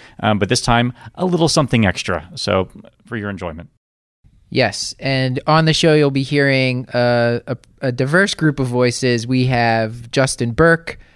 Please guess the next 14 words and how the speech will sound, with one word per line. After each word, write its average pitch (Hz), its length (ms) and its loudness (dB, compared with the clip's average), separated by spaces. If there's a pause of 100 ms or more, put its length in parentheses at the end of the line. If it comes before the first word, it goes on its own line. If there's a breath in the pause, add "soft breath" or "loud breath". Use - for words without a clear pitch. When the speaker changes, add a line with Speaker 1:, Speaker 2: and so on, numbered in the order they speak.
(120)
Speaker 2:
Shreya 139 340 2
Trivedi, 127 540 2
Nora 135 280 4
Taranto, 120 840 0 (380 soft breath)
Carolyn 127 420 2
Chan, 113 580 -2 (380)
and 117 200 0
I 113 120 4
hope 160 260 0
I'm 147 100 2
not 131 200 0
missing 120 320 -2
anybody 101 360 -2
else. 87 400 -4